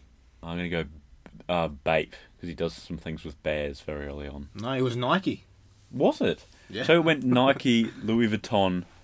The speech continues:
Speaker 1: Nike, and then Adidas.
Speaker 2: There you go.
Speaker 1: Fuck, I was gonna say Nike, <laughs> but I thought, "Nah, it can't be that."
Speaker 2: <laughs> All right,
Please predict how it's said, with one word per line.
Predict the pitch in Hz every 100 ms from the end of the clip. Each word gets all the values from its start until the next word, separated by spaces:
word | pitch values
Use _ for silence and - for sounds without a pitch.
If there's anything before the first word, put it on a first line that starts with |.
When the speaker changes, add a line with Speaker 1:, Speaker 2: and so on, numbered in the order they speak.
| -
Speaker 1:
Nike, | 101 101 92 - 101 87 85 -
and |
then | 90 85
Adidas. | 90 80 - -
Speaker 2:
There | 104 90
you |
go. | 82 113 107 - _ _ _ _ _
Speaker 1:
Fuck, | - - 98
I |
was | 127 180
gonna | 196 127
say | - 104
Nike, | 135 107 - 220 107
<laughs> | 117
but | 101 - _ -
I | 117
thought, | - 101 98
"Nah, | 85
it | -
can't | 170 113
be | 95
that." | 98 143 - - - - - - - 285 -
Speaker 2:
<laughs> | _ - _ - _ - - - - _ - - - - - -
All | 104
right, | 120 107